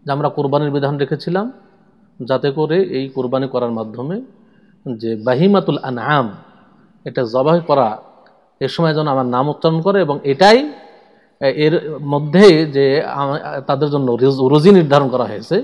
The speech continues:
এটা যেন তারা স্মরণ করে, এটা মূল উদ্দেশ্য। তাহলে এখানে বোঝা যাচ্ছে বাহিমাতুল আনআম। এখন বাহিমাতুল আনআম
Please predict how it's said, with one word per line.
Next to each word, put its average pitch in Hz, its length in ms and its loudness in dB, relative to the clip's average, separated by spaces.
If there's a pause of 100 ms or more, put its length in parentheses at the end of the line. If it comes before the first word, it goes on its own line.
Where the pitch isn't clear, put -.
এটা 156 180 -4
যেন 160 140 -4
তারা 160 160 -2
স্মরণ 139 240 -2
করে, 110 220 -10 (140)
এটা 160 140 -6
মূল 165 160 0
উদ্দেশ্য। 131 460 -4 (1200)
তাহলে 196 240 4
এখানে 214 260 6
বোঝা 180 240 6
যাচ্ছে 202 200 6
বাহিমাতুল 160 600 4
আনআম। 110 400 -6 (340)
এখন 160 140 -8
বাহিমাতুল 185 560 0
আনআম 139 400 -6